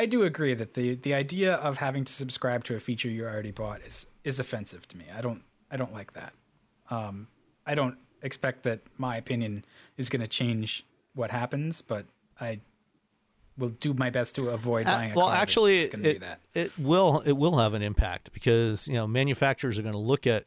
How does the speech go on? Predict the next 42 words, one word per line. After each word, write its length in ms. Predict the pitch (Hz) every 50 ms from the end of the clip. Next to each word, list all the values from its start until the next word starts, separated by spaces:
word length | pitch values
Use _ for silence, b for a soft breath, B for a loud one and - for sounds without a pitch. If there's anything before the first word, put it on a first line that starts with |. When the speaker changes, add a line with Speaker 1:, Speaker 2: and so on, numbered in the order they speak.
| _
Speaker 2:
you 80 | 117 113
know, 60 | 101
okay, 200 | 95 - - 110
what, 360 | 104 101 110 123 131 139 135
uh, 100 | 135 - - _ B B B B B B B B B _
you 120 | 113 107
know, 120 | 104 - - - _ _ 170 156 135
'cause 140 | - 143 127
they, 140 | 165 165 156
they 160 | - 151 165
have 100 | 185 170
to 80 | -
figure 240 | - - 165 147 143
out 100 | 135 113
how 80 | 110 123
to 60 | 98
price 320 | - - - 127 139 -
this 140 | - 151 -
stuff 360 | - - 139 131 135 - - 190 - -
and 120 | 120 107
figure 200 | - 135 127 123
out, 140 | 113 - - -
okay, 160 | 110 - 131
what 220 | 117 110 117 151 180
are 60 | 180
the 80 | 143 -
features 380 | - 147 135 - 143 120 95
that 180 | - 110 - -
people 260 | - 127 - - 113
are 60 | 101
going 220 | 92 107 120 120 120
to 40 | 110
be 120 | 110 110
willing 180 | 107 110 104 101
to 60 | 95
pay 180 | - - 117 104
for 260 | - - 107 98 92 90
or 120 | 85 90
not? 300 | 101 123 123 101 - - B B B B B B B B B B B B _ _ _ _ -
A 80 | - 107 - _ -
great 180 | - 143 135 139
example 600 | 135 110 98 127 135 139 - - 95 90 110 -